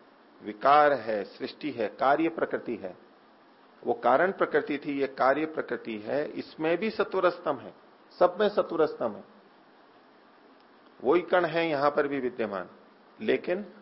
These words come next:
भिन्न भिन्न अनुपात में है और सत्वर स्तंभ से अन्य चीजें बनते, बनते, बनते और फिर ये बने हुए हैं। तो एक तो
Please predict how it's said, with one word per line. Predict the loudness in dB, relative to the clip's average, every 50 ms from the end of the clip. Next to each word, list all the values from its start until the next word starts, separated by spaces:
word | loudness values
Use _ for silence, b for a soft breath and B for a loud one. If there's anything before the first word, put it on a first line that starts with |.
| -20 -20 -20 -20 _ -10 -4
भिन्न | -2 -2 -2 -2 -4 -4
भिन्न | -4 -4 -6 -8 -6
अनुपात | -6 -6 -4 -4 -4 0 4 4 4 4 2 0 -4
में | -4 -4
है | -2 -2 -4 -4 -4
और | -2 0 0 0
सत्वर | 0 -2 -4 -4 -2 0 2 2 2
स्तंभ | 2 0 -2 -4 -4 -2 -4 -6 -10
से | -6 -4 -2 0 2 2 0
अन्य | 0 -2 -4 -4 -2 0 0 0
चीजें | 0 -2 -6 -8 -6 -4 0 0
बनते, | 0 0 0 0 0 0 2
बनते, | 2 0 -4 -4 -4 -4 -2
बनते | 0 0 -2 -2 -2 -2 0
और | 0 0
फिर | 0 0 0 0 2
ये | 2 2 2
बने | 2 2 0 -2 -4
हुए | -6 -8
हैं। | -10 -14 -16 -20 -20 _ -20 -20 -20 -20 -20 -20 _ _ -20 _ -20 -20 _ _ _ _ _ _ _ _ _ _ _ _ _ _ _ -20 _ _ _ _ _ _ _ _ _ -20 _ _ _ _ _ _ _ _ -20 -20 -20 -20 _ _ -20 -20 _ _
तो | -10 -10 -10 -10 -10 -12 -4 -2
एक | 0 0 0 -2 -2 0
तो | 2 2 2 0 -2 -8